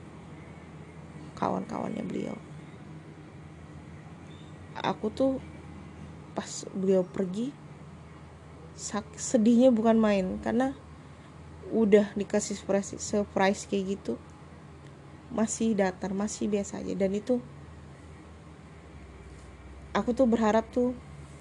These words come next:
beliau berubah, berharap beliau tuh ngasih respon apa, tapi ternyata enggak. Kataku, "Biarin, aku nggak dilupain, aku dilupain atau seperti apa, gimana?"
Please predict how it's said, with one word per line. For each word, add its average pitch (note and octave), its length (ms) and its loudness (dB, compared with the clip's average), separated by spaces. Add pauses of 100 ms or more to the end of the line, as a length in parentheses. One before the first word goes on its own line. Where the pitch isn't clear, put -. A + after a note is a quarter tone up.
(200)
beliau G#3+ 240 10
berubah, G#3 360 8
berharap G3+ 600 0
beliau G#3 360 4
tuh A#3 160 0 (880)
ngasih G#3+ 360 4
respon - 320 -4
apa, G3 200 -6
tapi - 280 -6
ternyata - 440 -10
enggak. - 360 -10 (1700)
Kataku, A3+ 540 0 (160)
"Biarin, F#3+ 480 2 (160)
aku G3 320 -4
nggak - 240 0 (1300)
dilupain, F3+ 560 2
aku G3 240 0
dilupain F#3+ 480 0
atau F#3+ 160 -10
seperti - 640 -10
apa, - 400 -6 (960)
gimana?" A3 480 -6